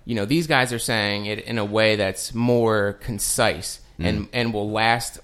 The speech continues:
Speaker 1: longer and can be interpreted in more ways.
Speaker 2: Yeah.
Speaker 1: Uh, and it's,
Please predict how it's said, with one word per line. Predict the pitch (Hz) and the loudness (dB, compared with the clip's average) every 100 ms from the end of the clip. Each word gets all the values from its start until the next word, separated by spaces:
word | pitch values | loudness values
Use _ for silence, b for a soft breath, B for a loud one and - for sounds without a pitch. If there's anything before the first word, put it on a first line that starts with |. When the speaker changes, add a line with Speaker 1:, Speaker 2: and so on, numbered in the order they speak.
| - | -8
Speaker 1:
longer | 107 107 110 110 110 | -2 2 2 2 0
and | 104 | 0
can | 117 117 | -2 -2
be | 110 | -2
interpreted | 101 - 131 135 110 104 | -2 0 0 2 2 2
in | 104 | 2
more | 104 107 95 | 2 2 2
ways. | 101 113 90 87 - - | 2 2 2 -4 -10 -2
Speaker 2:
Yeah. | 101 82 80 | 2 2 0
Speaker 1:
Uh, | - 107 98 92 | 2 4 4 2
and | - 113 104 - | 0 -2 -4 -8
it's, | 113 117 - - | -6 -6 -6 -8